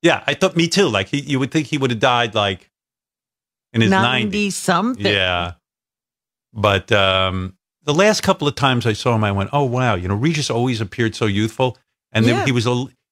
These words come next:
Speaker 1: he was honestly a little bit, um, he'd lost a step. He wasn't
Speaker 2: Uh.
Speaker 1: as, um, outgoing. Like, I go, "Hey, Regis."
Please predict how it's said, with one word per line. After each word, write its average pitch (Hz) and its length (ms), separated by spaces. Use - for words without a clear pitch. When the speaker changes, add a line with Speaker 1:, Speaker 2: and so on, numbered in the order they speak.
Speaker 1:
he 156 80
was 123 220
honestly 160 480
a 127 60
little 160 460
bit, 139 320
um, 98 460
he'd 165 140
lost 143 380
a 113 40
step. - 480
He 135 100
wasn't 147 440
Speaker 2:
Uh. 127 160
Speaker 1:
as, 110 400
um, 98 500
outgoing. 101 540
Like, 90 160
I 104 80
go, 113 120
"Hey, 185 180
Regis." 208 720